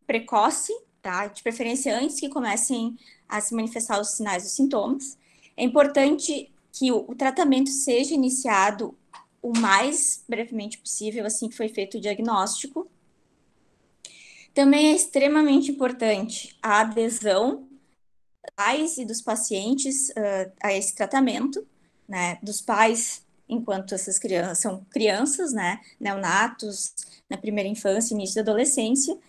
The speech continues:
e dos próprios pacientes, quando se trata, então, de, ah,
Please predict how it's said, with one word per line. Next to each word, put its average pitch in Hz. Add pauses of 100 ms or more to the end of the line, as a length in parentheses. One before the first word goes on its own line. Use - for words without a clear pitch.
(560)
e 311 (220)
dos 294
próprios 269
pacientes, 277
quando 302
se 294
trata, 240
então, 254
de, 226
ah, 214